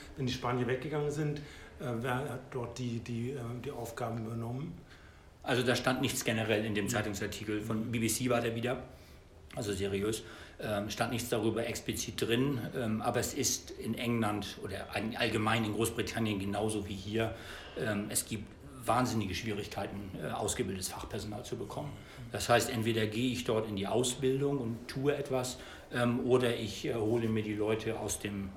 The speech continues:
Speaker 2: Ausland, ähm, ähm, heran irgendwo und, und, äh, und stelle die dann ein.
Speaker 1: Mhm.
Speaker 2: Das ist im Grunde genommen das gleiche Bild, wie wir es in Deutschland haben. Ich glaube deshalb, ähm, dass es eine, ähm, ja, sagen wir mal, eine Einstellungsoffensive auch durchaus in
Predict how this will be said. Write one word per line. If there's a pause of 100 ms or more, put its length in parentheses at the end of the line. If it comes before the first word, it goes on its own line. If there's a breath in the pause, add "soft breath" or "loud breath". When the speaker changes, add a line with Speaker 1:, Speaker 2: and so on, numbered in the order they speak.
Speaker 2:
Ausland, (160)
ähm, (240)
ähm,
heran
irgendwo
und,
und,
äh,
und
stelle
die
dann
ein.
Speaker 1:
Mhm. (500 loud breath)
Speaker 2:
Das
ist
im
Grunde
genommen
das
gleiche (140)
Bild,
wie
wir
es
in
Deutschland
haben. (420 loud breath)
Ich
glaube
deshalb,
ähm,
dass
es
eine, (140)
ähm, (160)
ja,
sagen
wir
mal,
eine
Einstellungsoffensive
auch
durchaus
in